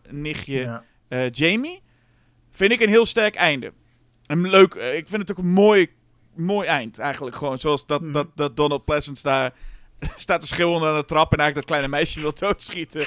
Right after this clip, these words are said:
Speaker 2: <laughs> Ja,
Speaker 1: Eh,
Speaker 2: ja.
Speaker 1: mooi dramatisch. Ja, ik weet niet, dat werkte voor mij ook wel heel goed. Dus ik vind
Speaker 2: Ja.
Speaker 1: het de meest complete, leuke, leuke slasher uit de reeks.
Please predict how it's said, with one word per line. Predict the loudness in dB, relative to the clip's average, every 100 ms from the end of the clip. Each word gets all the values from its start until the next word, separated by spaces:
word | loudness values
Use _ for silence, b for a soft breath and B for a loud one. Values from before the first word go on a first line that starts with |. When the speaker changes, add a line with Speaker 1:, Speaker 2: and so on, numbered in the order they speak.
| -6 -12
Speaker 2:
<laughs> | -6
Ja, | -4 -4 0
Speaker 1:
Eh, | 2
Speaker 2:
ja. | 4 2
Speaker 1:
mooi | 6 6 8
dramatisch. | 4 2 0 -2 -6
Ja, | -6
ik | -4
weet | -4
niet, | -6 -8
dat | -4
werkte | -2 -2 -8
voor | -10
mij | -8 -6
ook | -6
wel | -6
heel | -8
goed. | -8 -10
Dus | -8 -8
ik | -4
vind | 0
Speaker 2:
Ja. | 0
Speaker 1:
het | 0
de |
meest | 2 2 0
complete, | -4 -4 0 2 2 2 0 0 0
leuke, | 2 2 2 -2 -2 -2
leuke | 8 8 8 -2
slasher | -6 -8 -8 -12 -14
uit | -12 -12
de | -12
reeks. | -16 -20 -20